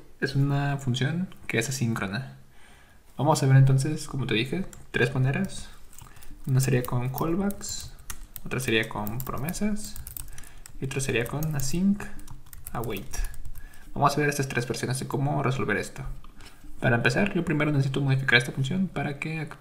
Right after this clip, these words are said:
se comporte como si fuera asíncrona. Entonces lo que voy a hacer aquí es colocar un set timeout para que eso se convierta a síncrono. Aquí retorno la cadena.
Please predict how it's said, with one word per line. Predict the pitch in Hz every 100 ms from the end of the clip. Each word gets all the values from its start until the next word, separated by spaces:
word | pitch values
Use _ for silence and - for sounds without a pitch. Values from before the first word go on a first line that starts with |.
| -
se | -
comporte | - 135 135 131
como | 135 131
si | 135
fuera | - 110
asíncrona. | - 160 127 117 - - - - - - - - -
Entonces | - 139 147
lo |
que | -
voy | 117
a |
hacer | 120 135
aquí | 135 170 151
es | 151 - - - - - -
colocar | - - -
un | 123
set | 131 160 - - - - -
timeout | 123 - - 175 202 - - - - - - - - -
para | 139 135
que | 135
eso | 143
se | -
convierta | 131 110 -
a |
síncrono. | 135 160 165 190 208 - - - - - - - - - - - - - - - - -
Aquí | - -
retorno | 127 - 123 127 127 131 135 - - - - - - - - - - - - - - -
la | 82 -
cadena. | - 165 175 147